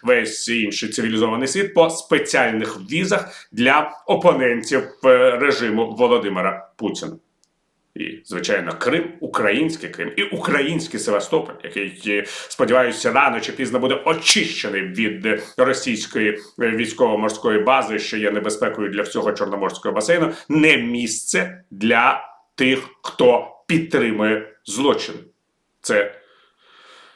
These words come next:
мені здається, теж абсолютно очевидно. Визнавали, е, факти того, що вибухають, е, склади і на території Білгородської області. Ці склади також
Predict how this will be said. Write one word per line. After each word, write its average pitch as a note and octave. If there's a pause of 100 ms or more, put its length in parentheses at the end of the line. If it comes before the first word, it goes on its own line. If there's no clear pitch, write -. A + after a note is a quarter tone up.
(320)
мені C3
здається, B2+
теж -
абсолютно A2
очевидно. -
Визнавали, D3 (140)
е, C3
факти C#3
того, B2+
що A#2
вибухають, A2+
е, A2+
склади A2 (240)
і A#2+
на A2+
території A2
Білгородської G#2+
області. -
Ці A2
склади A2+
також A#2